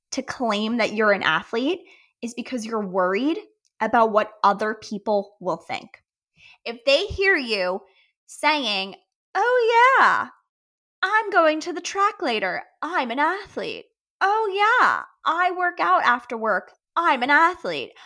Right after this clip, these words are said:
I wake up at five and go running. I'm an athlete." You're worried what that person's gonna think about you.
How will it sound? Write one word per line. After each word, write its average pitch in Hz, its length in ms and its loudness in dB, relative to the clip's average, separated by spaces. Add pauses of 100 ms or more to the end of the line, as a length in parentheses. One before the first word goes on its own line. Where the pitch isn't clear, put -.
(240)
I 330 220 4
wake 269 240 0
up 214 160 2
at 247 160 0
five 226 380 4
and 208 200 -6
go 220 140 -4
running. 233 460 -4 (160)
I'm 277 280 0
an 226 120 -4
athlete." 269 580 -2 (1120)
You're 302 240 -6
worried 294 340 2
what 302 140 2
that 233 160 2
person's 220 400 -8
gonna 202 160 -8
think 185 220 -10
about - 260 -8
you. 131 240 -18